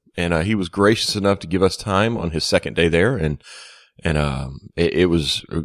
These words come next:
you know, we got to hear his heart and his plans for the E C. So we'll have that for you later in the episode. But before we get into it, we need to thank our sponsors up at the Southern Baptist Theological Seminary,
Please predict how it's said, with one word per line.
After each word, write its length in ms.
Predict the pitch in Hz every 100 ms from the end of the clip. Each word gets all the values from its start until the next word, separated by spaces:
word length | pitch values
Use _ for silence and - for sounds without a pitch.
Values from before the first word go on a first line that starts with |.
| - - -
you 80 | 76
know, 100 | 73
we 60 |
got 140 | 80 82
to 80 | 80
hear 140 | 98
his 200 | 87 95
heart 340 | - 98 104 -
and 300 | 76 76 67
his 160 | 87
plans 340 | - 95 87 90
for 200 | - 87
the 200 | 85 80
E 60 |
C. 280 | 82 - 123 _ - - _ -
So 160 | 98
we'll 240 | 87 92 101
have 220 | 104 78
that 180 | 101 -
for 140 | 98
you 80 | 82
later 320 | 90 117 107
in 60 | 87
the 80 | 78
episode. 360 | - - 87
But 100 | 73
before 280 | 71 - 151
we 100 | 139
get 140 | 120
into 240 | 120 110 113
it, 60 |
we 100 | 101
need 140 | 104 107
to 180 | 90 78
thank 240 | - 104
our 100 | 90
sponsors 480 | - 95 95 98 -
up 180 | - 104
at 220 | 98 -
the 160 | 92 104
Southern 360 | - 110 92 82
Baptist 360 | 90 82 78
Theological 480 | 92 85 80 78 78
Seminary, 480 | - 98 92 101